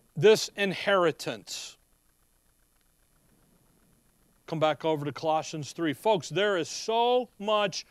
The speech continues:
more going on than just you being forgiven. There's an inheritance here that's ours. Build you up. What I,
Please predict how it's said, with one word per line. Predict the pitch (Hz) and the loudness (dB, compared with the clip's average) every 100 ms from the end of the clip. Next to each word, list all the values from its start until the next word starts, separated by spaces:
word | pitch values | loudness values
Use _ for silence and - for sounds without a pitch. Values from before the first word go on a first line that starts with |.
| _ | _
more | 170 185 220 226 214 | -2 6 8 8 6
going | 196 208 202 | 2 0 0
on | 202 196 170 165 - - - | 2 2 2 -2 -10 -20 -4
than | 185 185 | -2 0
just | 143 214 208 - | 2 2 0 -4
you | 196 | -4
being | 180 185 170 | -2 -2 -4
forgiven. | 170 160 180 143 117 107 - _ _ _ _ - | -8 -4 -4 -2 -8 -12 -20 _ _ _ _ -2
There's | 175 170 | 0 0
an | 147 139 | -4 -6
inheritance | 127 117 - 202 170 127 - 123 - | -8 -10 -4 0 0 -4 -10 -12 -14
here | 147 120 98 - _ _ _ _ | -12 -12 -14 -20 _ _ _ _
that's | 123 - | -8 -2
ours. | 123 107 98 - - - - _ _ _ _ _ _ _ _ _ _ _ _ _ _ _ _ _ _ 127 120 | 0 0 -6 -16 -20 -20 -20 _ _ _ _ _ _ _ _ _ _ _ _ _ _ _ _ _ _ -16 -4
Build | 175 214 233 247 233 | 0 4 6 6 4
you | 226 190 208 208 | -2 -2 0 2
up. | 202 170 123 - - _ _ _ _ _ _ _ _ _ _ _ _ - | 4 6 2 -2 -20 _ _ _ _ _ _ _ _ _ _ _ _ -4
What | 156 180 | 4 6
I, | 175 214 233 240 233 | 8 6 6 4 0